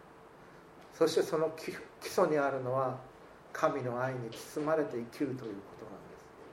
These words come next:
です。その時に神はあなたを用いられます。そういう生き方をしてほしいと願っておられる。すべての人がその愛を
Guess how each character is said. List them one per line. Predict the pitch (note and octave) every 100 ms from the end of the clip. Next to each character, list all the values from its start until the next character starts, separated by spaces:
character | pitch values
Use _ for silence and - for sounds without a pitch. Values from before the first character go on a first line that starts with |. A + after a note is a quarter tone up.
| - - - - - - - - - - - -
で |
す。 | -
そ | D#3+
の | F#3
時 | F#3 G3 -
に | E3+ F3 E3+ B2+ - - - - - - - - - - - - - - - - - - - - - - - - -
神 | - C#3+ C3
は | B2
あ | B2+
な | B2+
た | B2+
を | A#2
用 | A#2 - C3+
い |
ら | B2+ A#2
れ | B2
ま | B2+ B2+
す。 | - - - - - - - - - - - - -
そ | C#3+
う |
い | C3
う |
生 | C3 C#3+
き |
方 | C3+
を |
し | C3
て | -
ほ | A#2 -
し | - D#3
い |
と | D3+
願 | G#2 G#2+
っ |
て |
お |
ら | G#2
れ |
る。 | - - F#2 - - - - - -
す | - A#3
べ | A#3
て | - D3
の | B2+
人 | B2+ A#2
が | G#2
そ | B2
の | G#2+ A#2+
愛 | A#2+ A2
を | G#2+